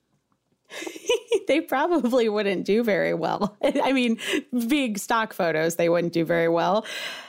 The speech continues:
I, 'cause, I mean, there's still something that we're trying to sell here, ultimately. No, I don't know, um, if they were all realistic. That'd be really interesting. And I wonder, I don't know, I wonder if we'd get desensitized to that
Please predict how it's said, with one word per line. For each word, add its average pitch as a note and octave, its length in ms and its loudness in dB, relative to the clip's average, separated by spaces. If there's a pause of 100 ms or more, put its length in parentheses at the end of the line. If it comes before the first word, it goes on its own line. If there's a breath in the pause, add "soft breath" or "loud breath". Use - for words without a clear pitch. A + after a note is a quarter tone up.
(260 loud breath)
I, B3+ 240 2
'cause, D#4+ 200 2
I C#4+ 80 2
mean, G#3+ 420 0
there's B3 200 2
still B3 200 0
something F#3+ 340 0
that E3 100 0
we're E3 120 0
trying D#3 320 -2
to D#3 60 -2
sell D#3+ 300 0
here, D#3 380 -2
ultimately. D#3+ 720 -2 (1000 loud breath)
No, A#3+ 240 2
I G#3 180 0
don't B3+ 220 2
know, G3 480 2
um, E3+ 420 0
if E3+ 140 -6
they F#3 100 2
were F3+ 140 2
all E3+ 240 2
realistic. D#3+ 560 -2
That'd A3+ 200 0
be E3+ 200 2
really F#3 300 2
interesting. - 800 -4 (480 soft breath)
And G3 160 2
I F#3+ 100 2
wonder, F#3+ 800 0 (440)
I F#3+ 80 -2
don't G#3+ 100 4
know, B3 120 4
I F#3+ 120 4
wonder F3 240 0
if F3+ 140 -4
we'd F3+ 160 0
get - 260 -2 (140)
desensitized E3+ 840 0
to F3 100 0
that E3+ 340 0